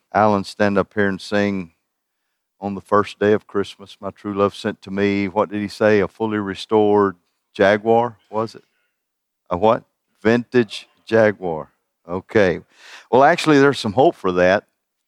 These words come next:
I've been doing some checking this week, but in order to fulfill that request,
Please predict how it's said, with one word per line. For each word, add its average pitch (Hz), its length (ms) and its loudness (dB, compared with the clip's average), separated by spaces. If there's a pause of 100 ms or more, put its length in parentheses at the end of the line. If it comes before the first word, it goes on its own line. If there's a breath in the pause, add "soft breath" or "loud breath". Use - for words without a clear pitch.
(380)
I've 95 100 -16
been 107 200 -2 (100)
doing 123 200 4
some 107 200 -8
checking 123 440 -2
this 101 220 -2
week, 113 260 0
but 101 280 2 (160)
in 104 180 -2
order 135 380 4
to 110 160 -6
fulfill 117 480 0
that 110 160 2
request, 120 800 0